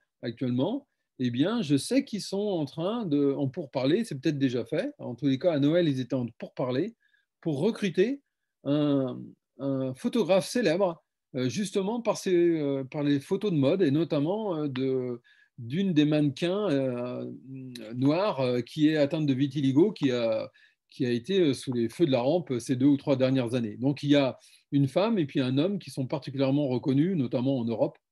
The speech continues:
Et, euh, donc, ce, ce, ce photographe a été approché et l'association, de ce que je, j'en sais, était capable de, de débloquer plusieurs, euh, milliers, voire dizaines de milliers d'euros, hein, pour, euh,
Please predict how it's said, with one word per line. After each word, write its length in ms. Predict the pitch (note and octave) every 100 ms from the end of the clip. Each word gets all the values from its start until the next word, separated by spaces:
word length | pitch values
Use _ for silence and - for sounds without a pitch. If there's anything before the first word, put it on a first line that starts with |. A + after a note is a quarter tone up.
| _ - - -
Et, 220 | C#3 D3+
euh, 220 | D#3+ C#3+
donc, 200 | C#3 G3
ce, 480 | - - G#3 F#3 E3+
ce, 520 | D3 - F#3 D3+ G2 C3
ce 180 | - E3+
photographe 500 | F#3 F3 D#3+ A#3 A#3
a 20 |
été 140 | G3+
approché 560 | G3 D3+ E3+ G3 A#3+ C#4 _ - - -
et 380 | C#3 E3 F#3 D#3+
l'association, 640 | D#3+ D3+ D#3 D#3 B3+ D#4+
de 100 | F#3
ce 100 | D3
que 160 | F3 C#3+
je, 300 | C3+ C3 B2
j'en 220 | B2+ C3
sais, 200 | C4 D4+
était 220 | C4 D3+
capable 880 | C3+ C3+ - C3+ C3 - C4 C#4 D3
de, 400 | C#3 B2+ B2 A#2+ _ _ _ -
de 100 | B2
débloquer 680 | B2+ D#3 D3+ C#3+ C#4+ D#4 D#3
plusieurs, 460 | - F3 G#3 F#3+
euh, 340 | C#3 B2+ B2 B2
milliers, 480 | B2+ C#3 C#3+ G#3+
voire 300 | A#3 D3+ B2
dizaines 380 | A2+ D#3 E3+ G#3+
de 100 | D#3
milliers 280 | C#3+ F3+ G3+
d'euros, 400 | D#3 C3 A#3 C4+
hein, 120 | D#3+ D#3
pour, 320 | G3 F#3 D3+
euh, 240 | C3+ C#3